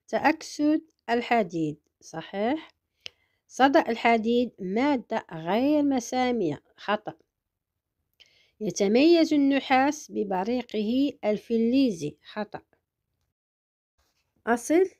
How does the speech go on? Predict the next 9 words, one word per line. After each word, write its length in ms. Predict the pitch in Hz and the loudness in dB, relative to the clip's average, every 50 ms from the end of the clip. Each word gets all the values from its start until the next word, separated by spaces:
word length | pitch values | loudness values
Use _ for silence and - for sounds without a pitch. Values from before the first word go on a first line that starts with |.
| _ _ 277 | _ _ -6
بسهم 440 | 247 196 - - 262 294 320 311 - | -6 -6 -2 0 0 0 0 0 0
عناصر 720 | 196 185 214 233 254 285 302 302 - - 339 349 349 320 - - | -2 0 0 0 0 0 -2 -2 0 2 4 4 2 2 -2 -4
المجموعة 800 | 226 220 226 226 214 214 220 240 247 247 220 202 214 - - _ 220 | -2 0 0 0 0 -2 -4 -4 -2 -2 0 -2 -2 -4 -4 _ -4
أ 220 | 247 311 403 392 - _ | -4 -4 -4 -6 -10 _
بعناصر 840 | 254 226 190 190 190 202 214 240 277 294 294 - - 285 285 294 294 - _ 196 | -4 -2 0 2 2 2 0 0 0 -2 -4 -6 -8 -6 -6 -6 -6 -8 _ -10
المجموعة 960 | 196 196 196 196 190 185 190 220 254 285 302 285 240 202 214 220 214 - _ _ | -8 -6 -6 -6 -6 -4 -4 -4 -2 -2 0 0 2 2 2 0 0 -4 _ _
ب 400 | - 196 190 202 220 240 254 254 - - 202 | -16 -8 -4 -2 0 0 0 -2 -4 -6 -6
المناسب 800 | 196 202 196 196 190 190 190 190 196 202 - - 269 262 262 | -6 -6 -4 -4 -4 -4 -4 -4 -6 -8 -8 -10 -10 -8 -6
لها. 280 | 262 262 226 175 160 | -4 -2 -2 -2 -2